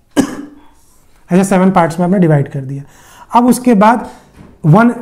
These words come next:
seven, seven mm height ली है, Seven part, एक part one mm का होगा, तो ऐसे ही आप one mm distance पे इसको vertically भी डिवाइड कर दीजिए, है ना। और vertical वाले में तो गिनती नहीं करनी है, वन एमएम पे मारते जाइए, क्योंकि आप बहुत सारे word लिखने हैं।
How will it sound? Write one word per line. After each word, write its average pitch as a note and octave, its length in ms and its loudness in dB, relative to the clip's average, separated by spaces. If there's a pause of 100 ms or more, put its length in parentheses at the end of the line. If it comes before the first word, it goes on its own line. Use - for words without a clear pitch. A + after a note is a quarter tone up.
seven, A3+ 440 2 (220)
seven F#3+ 340 2
mm G#3+ 240 2
height F3+ 240 2
ली G#3+ 180 6
है, G#3+ 180 2 (180)
Seven F#3+ 260 0
part, G#3+ 420 -2
एक G3 440 0
part G3+ 220 2
one G3 220 0
mm G#3+ 200 4
का G#3+ 100 2
होगा, G#3+ 300 0 (340)
तो A3+ 100 -6
ऐसे G3 300 0
ही A#3+ 140 6
आप A3+ 260 0
one G3+ 240 2
mm G#3+ 240 4
distance G3 340 0
पे G#3+ 100 0
इसको G#3+ 200 2
vertically F#3 440 2
भी F#3+ 80 4
डिवाइड D3+ 300 2
कर C#3 140 -8
दीजिए, C3+ 340 -12 (1300)
है F#3+ 60 4
ना। A3+ 120 0 (500)
और E3+ 240 -2
vertical F#3+ 340 2
वाले G#3+ 140 4
में A3 100 4
तो G#3+ 60 2
गिनती F#3+ 280 4
नहीं G#3 120 2
करनी G3 200 2
है, G#3+ 60 4
वन F#3+ 180 2
एमएम F#3+ 200 2
पे G#3 80 -2
मारते F3 440 0
जाइए, C3+ 280 -6 (400)
क्योंकि E3 160 0
आप F#3 140 2
बहुत E3 240 2
सारे G#3 140 0
word F#3+ 200 2
लिखने E3+ 240 -4
हैं। D#3 200 -8